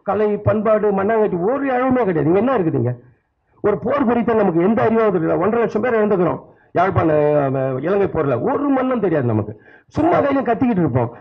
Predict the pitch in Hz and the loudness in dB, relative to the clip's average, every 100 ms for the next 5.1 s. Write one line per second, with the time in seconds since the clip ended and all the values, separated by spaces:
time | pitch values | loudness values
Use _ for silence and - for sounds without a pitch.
0 | - 175 226 208 226 262 269 240 208 202 | -8 -2 -2 -2 -6 -4 -2 0 0 0
1 | 202 180 170 180 190 156 160 160 139 117 | 0 0 -2 0 0 2 2 2 0 -2
2 | 156 156 175 175 165 123 - 247 254 196 | -2 -2 -2 0 0 -2 -4 -4 -2 -2
3 | 175 220 196 151 139 139 127 220 240 185 | 0 0 0 -2 -2 -4 -4 -4 -2 -2
4 | 208 220 180 180 170 160 156 135 131 113 | -2 -2 -4 -2 -2 -2 -4 -4 -4 -2
5 | 123 | -4